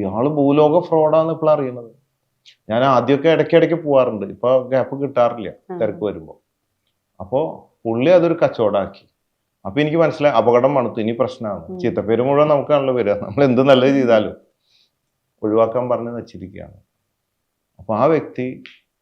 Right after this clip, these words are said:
Speaker 1: ആ, പലരെയും വിളിച്ചുകൊണ്ട് ഓൺലൈനിൽ ഈ നെഗറ്റീവ് അടിച്ചുകൊണ്ടിരിക്കുകയാണ്.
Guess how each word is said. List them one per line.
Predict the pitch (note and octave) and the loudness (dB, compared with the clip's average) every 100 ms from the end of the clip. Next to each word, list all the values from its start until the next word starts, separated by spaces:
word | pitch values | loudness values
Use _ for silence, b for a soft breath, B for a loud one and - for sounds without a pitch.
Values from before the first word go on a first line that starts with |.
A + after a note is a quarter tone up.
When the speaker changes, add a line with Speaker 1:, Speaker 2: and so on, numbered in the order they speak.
| _ _ _ _ _ _ - | _ _ _ _ _ _ -10
Speaker 1:
ആ, | G2+ F#2+ F#2 F#2+ - _ _ | -6 -6 -8 -12 -18 _ _
പലരെയും | A2 G#2 G#2+ A2 A2 G#2+ | -2 -2 -2 -4 -8 -10
വിളിച്ചുകൊണ്ട് | G2+ F#2+ - F#2+ F2 E2+ - G2+ | -8 -8 -12 -14 -14 -16 -16 -10
ഓൺലൈനിൽ | F#2+ F2+ F2 E2+ D#2 G#2+ E3+ _ _ _ _ _ _ _ _ _ _ _ _ - | -8 -8 -10 -12 -14 -18 -20 _ _ _ _ _ _ _ _ _ _ _ _ -16
ഈ | F#2+ F2+ - F2 | -14 -14 -14 -12
നെഗറ്റീവ് | F2 F2 - G2 | -12 -12 -12 -10
അടിച്ചുകൊണ്ടിരിക്കുകയാണ്. | G2 E2+ - D#2+ - - - - | -10 -12 -16 -20 -20 -20 -20 -20